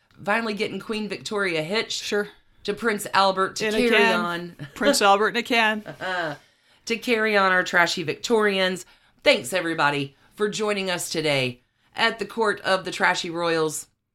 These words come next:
Speaker 2: And remember, you can listen early and ad-free at patreon dot com slash trashy divorces podcast. And we will be back next Thursday with more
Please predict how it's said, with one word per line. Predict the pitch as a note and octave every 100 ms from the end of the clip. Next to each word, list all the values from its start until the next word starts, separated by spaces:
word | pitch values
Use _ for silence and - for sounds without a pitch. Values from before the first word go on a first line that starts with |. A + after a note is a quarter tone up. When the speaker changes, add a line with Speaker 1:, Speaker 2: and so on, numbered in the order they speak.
| _ _ _ _ _ _
Speaker 2:
And | A#3 B3+ G#3+
remember, | C4 C4+ C#4+
you | B3
can | A#3 B3+ A#3+
listen | G#3+ A3+ B3
early | - A3 G#3+ G#3+
and | G3+
ad-free | G3+ G3+ F3 - A3 C4+ -
at | F#3 F#3 -
patreon | G#3 G3 G3 F#3+ F3+
dot | E3+ -
com | F#3 F#3+ F#3+
slash | - F3+ D#3+ E3 -
trashy | - - F3+ F3+ G3
divorces | F3+ F3 F3+ F3 F3 D#3
podcast. | - - G3 A3 - C#4+ D4 - - - - _ _ _ _ _
And | G3+ G3 F#3+
we | F3+ G#3+
will | A3
be | G3 G3
back | G3 G3 G3
next | G#3 G3 -
Thursday | - G#3 C4+ - F3+ F3+
with | F3+ F#3 - -
more | F#3 F#3+ G#3+ A3 F#3+ F3+